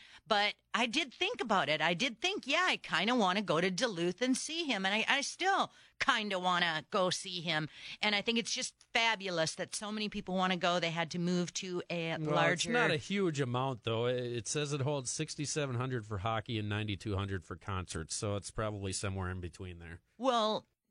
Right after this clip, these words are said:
Speaker 1: no, it'd be a concert because there's no ice
Speaker 2: So
Speaker 1: sheet down
Speaker 2: nine thousand
Speaker 1: there.
Speaker 2: people.
Speaker 1: Yeah.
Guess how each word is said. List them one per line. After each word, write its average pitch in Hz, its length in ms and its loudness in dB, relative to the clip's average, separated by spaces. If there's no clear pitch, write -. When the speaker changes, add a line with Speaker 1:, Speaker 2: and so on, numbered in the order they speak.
Speaker 1:
no, 220 320 2
it'd 202 160 0
be 196 100 0
a 170 60 2
concert 165 640 -2
because 160 240 -4
there's 151 180 -4
no 170 220 -2
ice 175 180 -2
Speaker 2:
So - 220 -2
Speaker 1:
sheet 160 80 2
down 127 80 2
Speaker 2:
nine 131 120 0
thousand 127 360 0
Speaker 1:
there. 135 80 -4
Speaker 2:
people. 104 420 -4
Speaker 1:
Yeah. 233 240 0